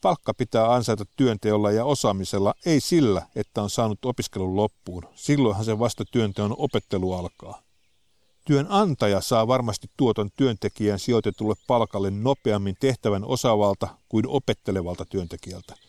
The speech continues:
Jos tekniikan maailma testaisi juniori- ja seniorityöntekijöitä, saisi näistä toinen neljä tähteä ja hyvä ostosleiman.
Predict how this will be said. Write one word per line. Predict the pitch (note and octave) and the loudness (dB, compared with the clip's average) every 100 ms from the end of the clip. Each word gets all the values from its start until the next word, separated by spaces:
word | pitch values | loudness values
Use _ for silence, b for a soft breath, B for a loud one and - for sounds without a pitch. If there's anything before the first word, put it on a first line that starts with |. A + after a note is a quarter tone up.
| _ _ _ _ _ _ _ _ | _ _ _ _ _ _ _ _
Jos | D3+ - | -2 2
tekniikan | F3+ E3+ D3 B2+ A#2 | 0 2 0 2 2
maailma | A#2+ A#2 - | 2 0 0
testaisi | D3 - - G#2 A2 B2 | 0 0 -2 0 0 2
juniori- | C3+ A#2+ G#2+ G#2+ A2+ | 2 4 4 2 -2
ja | A#2 | -2
seniorityöntekijöitä, | - C#3 B2 G#2 G2 - G2+ F2+ G2 G2+ F#2 - - _ _ - | 2 4 4 2 0 -4 -4 -4 -6 -4 -4 -6 -10 _ _ -4
saisi | C#3 B2 A#2+ | 0 0 0
näistä | A#2 G#2+ A2 | -2 -2 0
toinen | C#3+ C3 G#2+ | 2 2 0
neljä | A2+ C3+ A#2+ | 2 4 2
tähteä | - A2 - - G#2+ G#2 | 2 -2 -2 -2 -2 0
ja | A#2 | -2
hyvä | A#2 A#2 | 0 2
ostosleiman. | G2 A2 - F#2+ - F2+ F2 | 2 0 -4 -8 -8 -10 -10